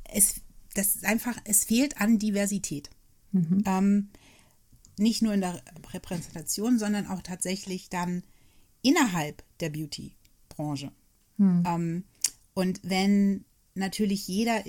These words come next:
Speaker 1: sozusagen, jetzt sage ich mal, nur in seinem Kreis, ne, unterwegs ist und alle den eurozentrischen Blick haben, dann kann natürlich auch nicht,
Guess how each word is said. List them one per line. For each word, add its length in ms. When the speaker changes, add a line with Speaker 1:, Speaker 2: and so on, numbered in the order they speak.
Speaker 1:
sozusagen, 600
jetzt 160
sage 200
ich 120
mal, 320
nur 240
in 180
seinem 360
Kreis, 920
ne, 160
unterwegs 600
ist 260
und 180
alle 280
den 200
eurozentrischen 840
Blick 340
haben, 340
dann 80
kann 140
natürlich 280
auch 60
nicht, 240